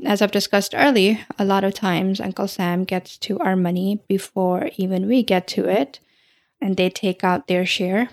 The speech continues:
before us. However, I R S has created, um, some retirement accounts where you are able to save money for yourself before taxes are taken out, and this money grows for you tax-free,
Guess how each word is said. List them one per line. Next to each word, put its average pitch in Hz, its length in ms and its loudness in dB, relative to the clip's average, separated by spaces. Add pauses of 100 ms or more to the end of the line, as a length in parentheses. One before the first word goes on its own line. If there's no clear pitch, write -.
(280)
before 185 400 0
us. 196 400 0 (600)
However, 202 560 2
I 196 200 0
R 190 160 2
S 190 240 0 (100)
has 196 380 -2
created, 180 840 0
um, 185 380 -4
some 220 440 0 (220)
retirement 190 540 4
accounts 185 600 -2
where 190 280 -2
you 202 400 0
are 185 380 2
able 220 360 4
to 247 160 0
save 196 440 0
money 190 600 2 (280)
for 240 220 6
yourself 240 760 4 (260)
before 220 460 2
taxes 202 480 -2
are 185 80 4
taken 185 340 -2
out, 185 460 0 (480)
and 190 140 4
this 202 240 2
money 185 400 0
grows 214 280 2
for - 180 -2
you 190 240 0
tax-free, 220 1160 0